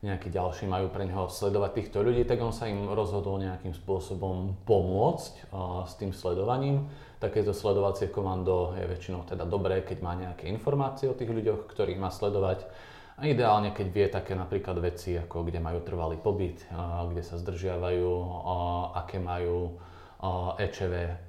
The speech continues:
vozidla napríklad, a, číslo pásu občianskeho, mm, a napríklad aj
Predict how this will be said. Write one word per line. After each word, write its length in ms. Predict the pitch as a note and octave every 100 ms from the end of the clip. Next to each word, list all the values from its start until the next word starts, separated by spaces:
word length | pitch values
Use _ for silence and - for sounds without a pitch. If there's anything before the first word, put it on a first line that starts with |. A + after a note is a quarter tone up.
| -
vozidla 720 | G#2+ A2 G#2 G2+ F#2+ - - G2
napríklad, 720 | F#2 G2 - F2+ F2 - -
a, 400 | F2 F2+ F2 E2+
číslo 400 | A#2 G#2 G2 F2
pásu 320 | F2+ E2+ -
občianskeho, 960 | F#2 - - F2 - - E2+ F2+ F2 - - - - - F3+
mm, 160 | F#3
a 80 | D3+
napríklad 480 | C3+ B2 B2 G#2+
aj 80 | G2